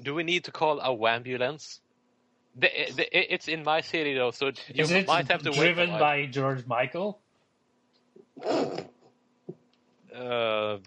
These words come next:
Speaker 1: no. <laughs> Oh, wham.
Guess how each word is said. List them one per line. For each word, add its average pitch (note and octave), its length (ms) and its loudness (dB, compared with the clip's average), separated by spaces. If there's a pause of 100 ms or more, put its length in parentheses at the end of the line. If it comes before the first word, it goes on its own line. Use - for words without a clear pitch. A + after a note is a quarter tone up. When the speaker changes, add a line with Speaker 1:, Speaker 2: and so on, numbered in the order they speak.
(240)
Speaker 1:
no. E3 760 -4
<laughs> - 60 -20 (1300)
Oh, G3 200 4
wham. A2+ 340 -4